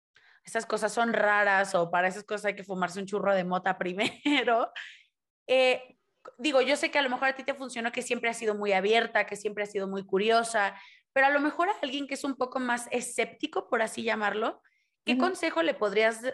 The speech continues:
Speaker 1: dar o cómo le podría hacer esa persona para empezar como a familiarizarse y acercarse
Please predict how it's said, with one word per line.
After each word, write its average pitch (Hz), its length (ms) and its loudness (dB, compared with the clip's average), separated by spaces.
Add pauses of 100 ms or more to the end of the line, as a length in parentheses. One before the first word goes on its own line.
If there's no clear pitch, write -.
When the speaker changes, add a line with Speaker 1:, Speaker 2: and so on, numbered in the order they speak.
Speaker 1:
dar 208 420 0
o - 280 -6
cómo 269 260 2
le 269 120 2
podría 214 300 0
hacer 220 200 -6
esa 220 220 -8
persona 214 400 -4
para 196 160 0
empezar 208 460 -4
como 240 200 -4
a - 40 -2
familiarizarse 196 1080 -2
y 220 80 0
acercarse 196 800 -4